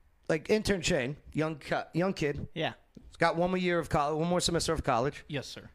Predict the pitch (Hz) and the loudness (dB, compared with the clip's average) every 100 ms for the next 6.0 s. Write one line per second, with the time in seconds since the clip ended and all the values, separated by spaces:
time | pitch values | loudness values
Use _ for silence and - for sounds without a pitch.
0 | - 107 160 165 110 - - - - - | -8 -4 -2 -2 -4 -8 -16 -20 -20 -20
1 | - - - 147 147 139 - - 123 185 | -20 -14 0 2 2 0 -2 -4 -4 -2
2 | - 131 165 160 170 160 170 143 143 156 | -2 -2 0 0 0 0 0 0 0 0
3 | 165 - 95 - - _ _ _ _ _ | -2 -4 -6 -12 -20 _ _ _ _ _
4 | - - - 123 135 131 139 139 120 139 | -20 -20 -14 -4 -2 0 -2 0 -2 -2
5 | 117 151 139 120 117 101 - 147 - 104 | -2 -4 -2 -2 -2 -4 -2 -4 -2 -6